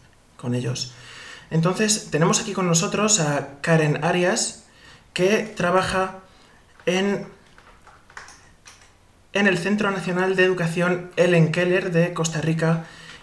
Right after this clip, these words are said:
y ha hecho un trabajo bastante interesante con el tema de las redes sociales y de cómo ayudar a las personas ciegas a que las utilicen.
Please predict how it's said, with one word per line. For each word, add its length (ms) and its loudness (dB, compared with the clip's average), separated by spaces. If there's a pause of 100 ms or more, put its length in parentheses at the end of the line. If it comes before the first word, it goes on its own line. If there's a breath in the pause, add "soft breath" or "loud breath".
y 440 -2
ha 100 2
hecho 560 -2
un 140 2
trabajo 320 4
bastante 300 0
interesante 640 2
con 220 2
el 80 2
tema 200 0
de 80 0
las 200 2
redes 240 2
sociales 720 0
y 360 0
de 160 2
cómo 600 4 (240 loud breath)
ayudar 680 0 (300 loud breath)
a 220 -2
las 180 -2
personas 360 0
ciegas 360 0
a 80 0
que 100 0
las 140 -4
utilicen. 500 -6